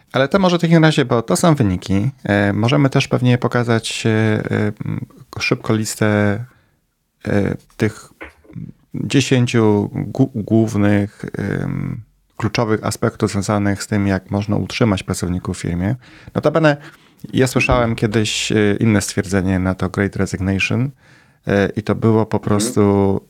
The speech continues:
Speaker 1: e, to jeszcze mówię, szef z mojej poprzedniej firmy, a on to ujął bardziej chyba optymistycznie, mi się wydawało, w sensie efekt jest ten sam,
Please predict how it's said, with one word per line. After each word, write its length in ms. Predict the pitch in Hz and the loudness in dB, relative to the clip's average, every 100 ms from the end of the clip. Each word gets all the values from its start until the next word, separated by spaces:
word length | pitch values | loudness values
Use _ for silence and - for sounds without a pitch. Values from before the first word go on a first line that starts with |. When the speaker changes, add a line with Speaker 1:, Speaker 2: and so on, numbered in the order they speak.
| - | -8
Speaker 1:
e, 220 | 92 95 92 - | -6 -4 -6 -6
to 160 | - - _ _ 98 | -6 -6 _ _ -8
jeszcze 220 | - 101 | -4 -4
mówię, 260 | 98 95 - - | -2 -4 -6 -6
szef 180 | - 101 | -2 -2
z 40 | |
mojej 140 | 101 95 | -2 -2
poprzedniej 400 | 98 - 92 95 | -2 -2 -4 -4
firmy, 380 | - 127 120 123 - - _ - | -2 0 0 -2 -8 -20 _ -2
a 80 | 123 | -2
on 80 | |
to 120 | 123 110 | 0 2
ujął 240 | 113 107 | 2 2
bardziej 300 | 123 131 120 | 0 0 0
chyba 240 | 110 110 | 0 0
optymistycznie, 1000 | 107 - 101 92 - 98 - - 87 87 - | -2 -2 -2 0 0 -4 -4 -4 -2 -2 -4
mi 80 | |
się 120 | - 95 | -4 -2
wydawało, 440 | 92 87 82 80 | -2 -2 -2 -2
w 60 | - | -2
sensie 340 | 101 - 98 | -2 0 -2
efekt 280 | 117 110 95 | -2 -2 -4
jest 180 | 98 - | -4 -6
ten 80 | |
sam, 360 | - 113 90 | -4 -2 -2